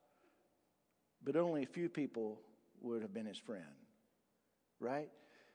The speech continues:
It's the same thing with the study of theology. I mean, anybody can talk about God, and anybody can invoke the name of God.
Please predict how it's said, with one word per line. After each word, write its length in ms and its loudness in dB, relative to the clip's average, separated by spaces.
It's 180 6
the 120 6
same 340 0
thing 260 0
with 160 -2
the 100 0
study 420 -2
of 80 -2
theology. 840 0
I 40 0
mean, 200 4
anybody 480 10
can 220 2
talk 280 4
about 400 6
God, 380 2
and 100 0
anybody 440 6
can 300 2
invoke 580 6
the 80 4
name 300 2
of 240 -4
God. 380 0